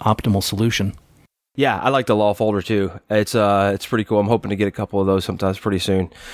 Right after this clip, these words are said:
Speaker 2: I'm working on getting together a couple of pistols, like A R pistols, and definitely gonna put the law folders on those. Really, really solid little piece of gear. That would be a good product. Uh, they're,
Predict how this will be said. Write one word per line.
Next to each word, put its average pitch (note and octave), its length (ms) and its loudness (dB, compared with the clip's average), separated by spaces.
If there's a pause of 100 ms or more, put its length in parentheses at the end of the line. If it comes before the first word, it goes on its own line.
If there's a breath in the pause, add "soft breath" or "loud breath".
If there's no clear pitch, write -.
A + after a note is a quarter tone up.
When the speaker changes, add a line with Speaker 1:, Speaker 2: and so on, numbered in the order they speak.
(120 loud breath)
Speaker 2:
I'm A#2+ 120 -2
working B2 200 2
on G#2+ 80 0
getting A2 160 0
together G#2 220 2
a F#2+ 40 -2
couple G2 220 -2
of F2 100 -6
pistols, G2+ 400 -2
like F#2 120 0
A F#2 100 2
R G2+ 140 2
pistols, G2+ 480 -2 (320 loud breath)
and F#2+ 340 0 (100)
definitely G2+ 300 2
gonna F#2+ 100 0
put G2+ 140 -2
the F#2+ 80 0
law F2 220 2
folders F#2 340 -2
on F2+ 160 0
those. F2 280 -2 (420 loud breath)
Really, A#2+ 240 4
really G2+ 180 4
solid F#2 340 2
little F2+ 120 -2
piece F#2+ 200 -6
of E2 80 -6
gear. F#2+ 300 -2 (160)
That B2 160 0
would C#3+ 160 0
be C3+ 140 0
a A2+ 60 0
good G#2+ 300 -2
product. G#2+ 440 0
Uh, A#2 100 2
they're, G#2+ 340 0